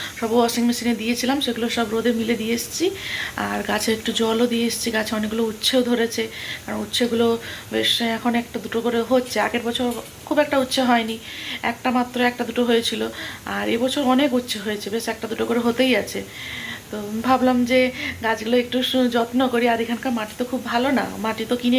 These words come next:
এনেছিলাম, ওই যে মাটিগুলো হয় না, আহ, কম্পোস্ট মাটিগুলো, তো ওগুলোই কি এখানে কিনতে পাওয়া যায়, ওগুলো কিনে নিয়ে এসেছিলাম। সেই মাটি আগের বছরই কিনেছিলাম,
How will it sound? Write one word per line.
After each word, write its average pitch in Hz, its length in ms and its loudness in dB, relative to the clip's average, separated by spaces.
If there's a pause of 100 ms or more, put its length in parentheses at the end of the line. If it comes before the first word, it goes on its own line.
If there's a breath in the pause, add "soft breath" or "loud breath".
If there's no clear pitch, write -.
এনেছিলাম, 247 380 2 (480 loud breath)
ওই 220 120 -2 (120)
যে 226 120 2 (300)
মাটিগুলো 247 340 0
হয় 285 220 0
না, 403 140 2
আহ, 202 760 -6
কম্পোস্ট 254 440 2
মাটিগুলো, 226 340 2 (420 loud breath)
তো - 100 -6
ওগুলোই 311 320 6
কি 277 180 0
এখানে 240 180 0
কিনতে 240 240 -2
পাওয়া 220 280 -2
যায়, 240 160 0
ওগুলো 233 240 -2
কিনে 226 160 2
নিয়ে 226 180 2
এসেছিলাম। 240 340 -2
সেই 214 220 -2
মাটি 220 300 -2 (100)
আগের 233 260 2
বছরই 320 280 0
কিনেছিলাম, 214 460 -2